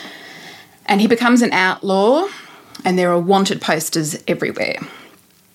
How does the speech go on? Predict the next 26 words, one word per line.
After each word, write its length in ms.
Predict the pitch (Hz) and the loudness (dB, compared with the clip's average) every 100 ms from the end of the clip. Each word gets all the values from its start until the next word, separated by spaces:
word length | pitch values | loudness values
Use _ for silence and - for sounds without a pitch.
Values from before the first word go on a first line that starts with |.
| - | -2
And 260 | 254 170 | 0 0
he 460 | 170 185 175 170 165 | 0 2 2 0 -2
joins 300 | 233 254 262 | 4 6 6
up 160 | 202 - | 2 0
with 180 | 185 185 | -2 0
the 80 | |
U 240 | 185 190 180 | 2 2 2
S 220 | 180 - - | 0 -4 -4
Camel 560 | - 196 196 185 165 156 - - | -4 0 2 2 0 -6 -20 -14
Corps, 500 | - 185 - - - _ _ _ - | -2 -2 0 -4 -6 _ _ _ -2
which 240 | 175 - | -2 2
was 300 | 185 170 - - | 2 0 -6 -4
used 280 | 185 226 226 | 2 2 2
by 140 | 190 | 0
the 100 | 180 | 0
United 460 | 175 180 180 175 160 | 0 2 2 0 -2
States 320 | - - - | -2 -2 -2
Army, 500 | 180 185 185 180 185 - - - - - | 0 2 2 0 -2 -12 -16 -16 -10 -4
and 180 | 175 | 0
they, 480 | 175 170 170 165 - - - | 0 0 0 -2 -4 -10 -4
they 120 | 175 | -2
got 180 | 165 - | -2 -4
this 240 | 165 - | -4 -4
group 300 | 160 202 208 | 0 0 2
of 140 | 180 | -2
camels 720 | - 185 175 175 170 170 - | -4 -2 0 0 0 -2 -4